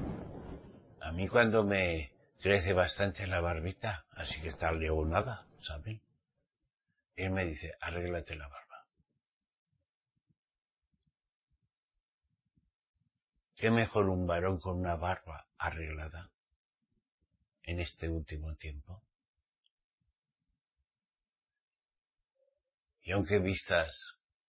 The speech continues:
pero bien vestido y con buen olor a colonia, se acerca la gente. Pero tienen que ver, lo principal, tienen que ver a Yahweh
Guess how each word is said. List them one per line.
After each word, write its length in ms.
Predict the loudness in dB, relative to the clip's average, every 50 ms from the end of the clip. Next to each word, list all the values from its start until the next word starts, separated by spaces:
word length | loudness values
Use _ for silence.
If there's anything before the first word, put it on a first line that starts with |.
| _ _ _ _ _ _ _ _ _ _ _ _ _ _ _ _ _ _ -4
pero 220 | -2 0 0 2
bien 240 | 2 0 0 2 2
vestido 500 | 0 0 -2 -4 -4 -2 -2 0 0 -2
y 60 | -2
con 240 | -4 -4 -4 -2 0
buen 240 | 0 0 -2 -2 -6 -6
olor 340 | -4 -2 0 0 0 0 -2
a 100 | -4 -4
colonia, 520 | -6 -6 -4 -4 -4 -6 -6 -10 -10 -12 -16 -20 -20 -20 -20 -20 -20 -20 _ _ _ -20 -20 -20 -20 -20 -20 -20 _ _
se 220 | -10 -4 -2 0
acerca 420 | 0 0 0 -2 -4 -2 -2 -4 -2
la 140 | -2 -2 -4
gente. 440 | -6 -8 -8 -8 -8 -12 -18 -18 _ _ _ _ _ _ _ _ _ _ _ _ _ _ _ _ _ _ _ _ _ _ _ _ _ _ _ _ _ 2
Pero 220 | 6 8 8 8 8
tienen 340 | 6 6 6 6 6 4 4
que 160 | 2 4 6
ver, 260 | 8 6 6 6 0 -8
lo 160 | -8 -6 -4
principal, 640 | 0 2 2 2 2 -2 -4 -2 2 2 2 2 0 -2
tienen 320 | -2 0 2 2 0 0
que 140 | 0 -2 -2
ver 260 | 0 -2 -2 -6 -12 _ -6
a 80 | -4
Yahweh 560 | -4 -2 -2 -2 -2 -2 -4 -8 -12 -12 -14